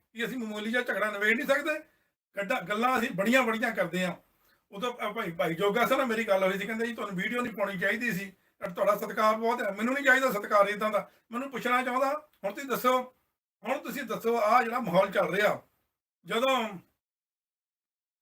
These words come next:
ਅ, ਅਵਤਾਰ ਸਿੰਘ ਖੰਡੇ ਦੀ, ਅਵਤਾਰ ਸਿੰਘ ਖੰਡਾ ਚੜ੍ਹਾਈ ਕਰਦਾ,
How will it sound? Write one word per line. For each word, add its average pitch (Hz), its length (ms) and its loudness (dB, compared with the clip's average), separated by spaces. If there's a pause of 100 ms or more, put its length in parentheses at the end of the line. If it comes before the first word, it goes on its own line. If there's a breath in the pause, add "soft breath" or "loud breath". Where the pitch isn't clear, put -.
(260)
ਅ, 220 240 -2
ਅਵਤਾਰ 220 320 2
ਸਿੰਘ 254 200 -4
ਖੰਡੇ 208 260 0 (960)
ਦੀ, 202 220 -6 (760)
ਅਵਤਾਰ 196 400 2
ਸਿੰਘ 240 140 -4
ਖੰਡਾ 226 200 0
ਚੜ੍ਹਾਈ 202 300 6
ਕਰਦਾ, 170 440 2